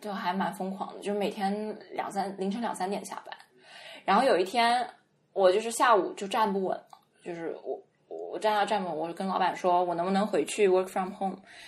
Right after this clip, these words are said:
然后我小老板人特别好嘛，他说：“你 work from home 吧。”然后正好那天也不是很忙，呃，我就大概九十点钟也就下，也就干完了，然后我就去健身，因为我好，就是其实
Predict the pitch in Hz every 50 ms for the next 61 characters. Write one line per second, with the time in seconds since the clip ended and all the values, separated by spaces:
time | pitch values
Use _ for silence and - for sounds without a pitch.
0 | - - - - - 214 220 - 185 165 170 180 202 190 - 160 160 196 170 170
1 | 175 - 170 - - - 190 175 180 165 - 156 160 160 - - - - 196 196
2 | - - - - - - 185 233 294 381 370 254 220 262 269 226 180 170 180 233
3 | 240 190 160 - 95 - - - - - - - - - - - - - - -
4 | - - - 190 185 180 175 170 165 160 156 156 143 147 - 143 180 180 196 214
5 | 214 208 214 214 208 202 190 196 196 185 - - - _ _ _ _ _ _ _
6 | _ - 202 180 - - 196 220 220 165 160 185 214 190 139 156 - - - -
7 | - 156 156 - 180 185 180 - - - - - _ - 240 214 190 175 - -
8 | - - 180 - - - - - _ _ _ _ _ - 185 190 202 196 180 175
9 | 170 - - - - 190 165 - - 180 226 311 302 269 - - - - _ -
10 | 302 302 269 - - 226 226 269 277